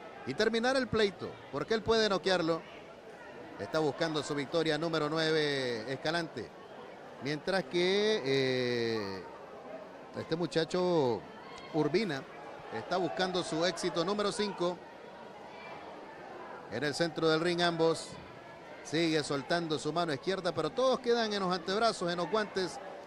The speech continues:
de Urbina. El último golpe de gancho de mano izquierda sí llegaba, haciendo un poquito de daño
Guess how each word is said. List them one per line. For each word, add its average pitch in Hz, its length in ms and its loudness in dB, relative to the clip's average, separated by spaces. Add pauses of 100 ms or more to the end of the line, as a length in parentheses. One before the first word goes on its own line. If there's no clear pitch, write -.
(140)
de 160 60 2
Urbina. 185 380 4 (340)
El 143 180 0
último 185 400 2
golpe 190 460 2 (420)
de 139 140 0
gancho 185 420 0
de 180 120 2
mano 202 180 0
izquierda 185 380 -2
sí 202 140 -4
llegaba, 180 500 2 (1120)
haciendo 160 260 -4
un 143 60 -4
poquito 147 560 -2
de 135 100 4
daño 147 480 0